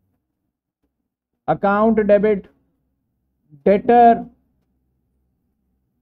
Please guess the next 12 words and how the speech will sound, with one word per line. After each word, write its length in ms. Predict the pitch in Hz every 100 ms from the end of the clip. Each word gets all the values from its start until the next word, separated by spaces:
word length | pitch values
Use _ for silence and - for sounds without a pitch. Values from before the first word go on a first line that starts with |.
| _ _ _ _ _ _ _ -
account 520 | 160 202 202 214 220 202
debit, 400 | 202 208 202 180 _ _ _ _ _ _ _ _ _ _ _ _ _ 156
बैंक 520 | 156 214 226 233 220 - _ _ _ _ _ _ _ _ _ _ _ _ _ _ _ _ _ _ _ _ _ _ _ _ _ _ -
account 540 | 165 208 202 226 226 214
debit। 320 | 185 180 180
सारे 680 | _ _ 220 214 226 240 247
के 120 | 240
सारे 560 | 226 _ 208 214 226 233
assets 300 | 208 214 -
ले 120 | 202
लिए 200 | 202 190
गए 160 | 160